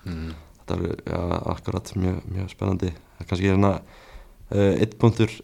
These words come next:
Speaker 2: líka merkilegt að S-, Ísland og Spánn eru einu liðin sem eiga bæði lið á E M U nítján karla og E M U nítján kvenna. Þú veist, bara hversu,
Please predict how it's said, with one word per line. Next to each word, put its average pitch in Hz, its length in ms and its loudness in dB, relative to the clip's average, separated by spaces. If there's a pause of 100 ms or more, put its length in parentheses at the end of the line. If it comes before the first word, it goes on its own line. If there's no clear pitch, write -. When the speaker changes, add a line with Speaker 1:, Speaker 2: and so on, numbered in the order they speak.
(160)
Speaker 2:
líka 104 320 2 (300)
merkilegt 104 800 2 (220)
að 98 340 6
S-, - 160 -10 (320)
Ísland - 480 4
og - 60 -4
Spánn - 440 -2 (160)
eru 98 320 4
einu 117 260 8
liðin 117 280 4 (120)
sem - 180 0
eiga 98 300 6 (160)
bæði 104 360 6 (340)
lið 107 160 6
á 101 100 8 (340)
E 95 120 4
M 98 100 6 (260)
U 98 120 2
nítján 98 280 4
karla - 400 0
og 110 360 6
E - 120 -2
M 104 120 4
U 101 80 4
nítján 107 280 -2
kvenna. 127 340 0
Þú - 260 -18
veist, - 120 -20
bara - 100 -6
hversu, 104 280 4